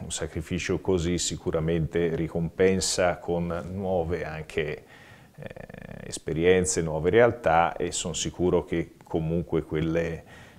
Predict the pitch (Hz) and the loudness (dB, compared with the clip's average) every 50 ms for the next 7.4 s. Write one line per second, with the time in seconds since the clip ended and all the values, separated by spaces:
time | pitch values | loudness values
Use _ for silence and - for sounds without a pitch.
0 | - - - 101 92 90 92 87 90 98 98 98 95 92 90 90 80 - 85 76 | -14 -4 0 2 4 4 4 6 8 8 8 8 6 4 2 0 -2 -2 -4 -4
1 | - 80 80 - - 90 85 82 85 85 82 80 78 76 76 78 76 73 - - | -4 -2 -2 -2 0 0 0 0 0 0 0 0 -2 -2 -2 -4 -4 -4 -6 -6
2 | - - 82 87 90 80 - - 85 80 76 - 85 82 - - 85 82 73 71 | -4 0 2 2 2 0 0 -4 -8 -6 -4 -4 -4 -4 -2 0 0 0 0 0
3 | 73 76 76 76 73 71 71 69 71 71 71 71 65 - - - - - - - | -2 -4 -4 -4 -4 -6 -8 -8 -8 -8 -10 -10 -10 -12 -14 -16 -16 -18 -20 -20
4 | - - - - 69 - - - - - - - 80 76 76 76 78 80 82 82 | -20 -20 -16 -12 -12 -10 -6 -6 -6 -6 -6 -6 -6 -6 -4 -4 -2 0 0 0
5 | 78 69 65 - - - - - - - - - 69 69 76 76 - - - - | -2 -4 -6 -10 -12 -14 -14 -12 -12 -14 -14 -10 -6 -4 -4 -4 -4 -6 -8 -6
6 | - - 76 78 78 76 80 78 80 82 76 76 - - 80 78 71 80 80 80 | -4 -4 -4 -4 -4 -6 -8 -8 -8 -8 -8 -8 -6 -6 -6 -6 -6 -6 -8 -8
7 | 78 76 73 71 69 69 71 | -8 -8 -10 -10 -8 -8 -10